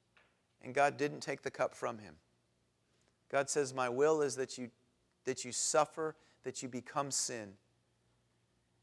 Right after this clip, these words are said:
And he was obedient in that. A true mediator is perfected in obedience. And therefore, not only is he perfected,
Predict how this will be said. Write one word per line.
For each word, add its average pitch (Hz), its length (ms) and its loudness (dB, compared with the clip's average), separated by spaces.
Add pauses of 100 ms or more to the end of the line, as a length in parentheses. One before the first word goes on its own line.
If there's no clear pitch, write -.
And 120 140 -8
he 131 80 -4
was 120 180 -2
obedient 117 680 -2
in 120 180 -10
that. - 400 -14 (420)
A 123 80 -6
true 165 380 4
mediator 135 800 2 (520)
is 123 140 -2
perfected 127 960 2 (320)
in 120 100 -2
obedience. 127 800 0 (480)
And 120 200 -4
therefore, 135 640 6
not 143 140 0
only 151 100 0
is 135 80 0
he 139 100 -2
perfected, 131 680 2